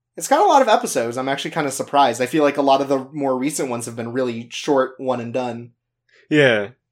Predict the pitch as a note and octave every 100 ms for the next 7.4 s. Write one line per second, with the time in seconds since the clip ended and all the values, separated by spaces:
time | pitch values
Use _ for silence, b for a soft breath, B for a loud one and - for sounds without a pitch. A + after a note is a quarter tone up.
0 | _ _ _ _ - C#3+ G3+ G3+ F#3 D3+
1 | C#3 C#3+ B2+ B2+ C3+ C#3+ C#3 C3+ C#3+ C3
2 | C3 C3 C3 B2 D3 D3 B2+ B2 A#2+ -
3 | B2+ B2+ B2+ B2+ B2+ B2+ C3 B2 A#2+ B2+
4 | - D#3+ D#3+ E3 F3+ D3+ C3+ A#2+ A2+ C3
5 | A2+ C3 B2+ G#2 G#2 G#2 G#2 G#2+ B2 C#3
6 | D#3+ F3+ B2+ B2 A#2 A#2 C#3+ C#3+ D3+ D#3
7 | D3 D3 D3 C#3